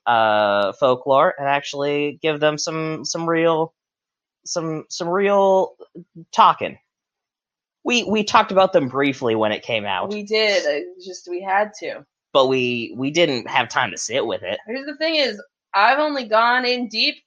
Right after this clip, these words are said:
Speaker 2: to the first half still. I do have a
Speaker 1: Oh.
Speaker 2: take though, and now is the time. I think it was
Speaker 1: Give me that take.
Speaker 2: I knew, I've been, I've had,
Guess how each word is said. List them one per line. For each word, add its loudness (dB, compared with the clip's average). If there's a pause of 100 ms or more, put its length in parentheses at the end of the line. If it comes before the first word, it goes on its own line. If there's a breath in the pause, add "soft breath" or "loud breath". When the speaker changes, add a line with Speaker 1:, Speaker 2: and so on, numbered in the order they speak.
Speaker 2:
to 0
the 6
first 4
half 6
still. -4 (420 loud breath)
I 4
do 2 (240)
have 6
a 4
Speaker 1:
Oh. 0
Speaker 2:
take -2
though, 0
and -6
now -2
is -8
the -18
time. -2
I -6
think -10
it -8
was -10
Speaker 1:
Give -4
me 6
that 6
take. 2
Speaker 2:
I 2
knew, -6
I've -6
been, -8
I've -10
had, 0